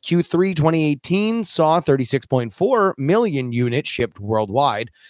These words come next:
compared to thirty-nine point nine million units the same period last year. At twenty-six point six, Apple still had the largest share of the tablet market, with nine point seven million units shipped this quarter, although it was still a decline from last year's ten point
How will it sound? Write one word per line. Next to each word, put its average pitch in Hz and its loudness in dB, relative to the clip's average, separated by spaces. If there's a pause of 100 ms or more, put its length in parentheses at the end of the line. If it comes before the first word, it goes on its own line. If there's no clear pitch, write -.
(180)
compared 151 2
to 139 2
thirty-nine 123 0
point 117 -4
nine 196 2
million 127 2
units 113 -4 (260)
the 139 2
same 120 -2
period 104 -4
last 143 2
year. 95 -2 (640)
At 151 2
twenty-six 190 0
point 196 0
six, 190 -2
Apple 170 0
still 160 0
had 151 2
the 131 2
largest 165 0
share 175 2
of 120 -2
the 117 -8
tablet 113 -4
market, 170 2
with 127 -4
nine 117 -4
point 113 -4
seven 208 2
million 120 0
units 170 2 (280)
shipped - -2
this 214 0
quarter, 147 0 (360)
although 156 2
it 139 -6
was 135 -6
still - 0
a 247 6
decline 165 2
from 131 0
last 170 2
year's 143 2
ten 139 -2
point 139 -2